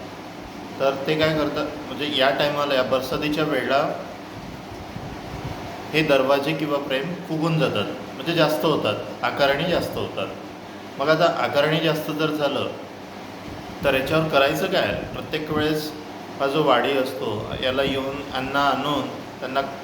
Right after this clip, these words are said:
त्यांचं साईज कमी करून घ्यायचं का, घर्ष-, घर्षण करून घ्यायचं का? तर नाही, असं करायचं नाही मित्रांनो, कारण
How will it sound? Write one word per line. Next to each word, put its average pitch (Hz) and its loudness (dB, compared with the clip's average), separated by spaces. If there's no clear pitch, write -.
त्यांचं 147 4
साईज 135 2
कमी 135 0
करून 135 0
घ्यायचं 131 2
का, 127 2
घर्ष-, 120 -4
घर्षण 160 2
करून 151 2
घ्यायचं 135 2
का? 110 0
तर 156 4
नाही, 160 2
असं 175 2
करायचं 147 4
नाही 147 0
मित्रांनो, 135 0
कारण 139 2